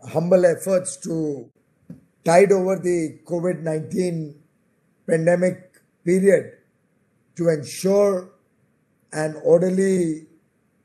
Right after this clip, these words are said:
handling of the entire crisis and recovery back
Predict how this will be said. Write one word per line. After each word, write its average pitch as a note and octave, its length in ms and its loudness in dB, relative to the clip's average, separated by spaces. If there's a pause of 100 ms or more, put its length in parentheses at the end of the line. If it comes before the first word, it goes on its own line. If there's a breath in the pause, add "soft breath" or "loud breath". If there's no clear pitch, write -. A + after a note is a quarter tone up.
(120)
handling G#3 580 2
of F3 140 -2
the F#3+ 140 0
entire F#3 440 -2
crisis G#3 760 -4 (540)
and D#3+ 560 -4
recovery G3 840 2 (580)
back D#3 480 -4